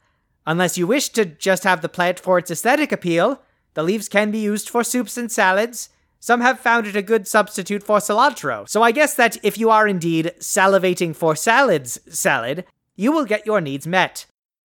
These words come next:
Put the celery base in an inch or so of water in a small cup. Place it where it will receive some bright indirect light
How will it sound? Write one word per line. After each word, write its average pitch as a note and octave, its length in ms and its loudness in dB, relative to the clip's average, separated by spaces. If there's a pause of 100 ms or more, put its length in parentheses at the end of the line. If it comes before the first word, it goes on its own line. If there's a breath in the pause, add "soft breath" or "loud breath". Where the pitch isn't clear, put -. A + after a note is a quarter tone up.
(360)
Put D#4 140 0
the D#4 80 0
celery A3+ 360 0
base E3+ 280 0
in D#3+ 100 -4
an D3+ 120 -8
inch A#3+ 280 -6
or G3+ 120 0
so F#3+ 260 2
of F3+ 140 -4
water E3 380 2
in F3+ 160 -6
a F3+ 60 -4
small G3 360 0
cup. - 400 -2 (400)
Place G3 280 2
it - 160 -10
where C#3+ 300 0
it D3 220 -6
will D3+ 100 0
receive F3+ 500 -4
some E3+ 240 -2
bright A3+ 440 0
indirect A3+ 420 -2
light F3+ 340 2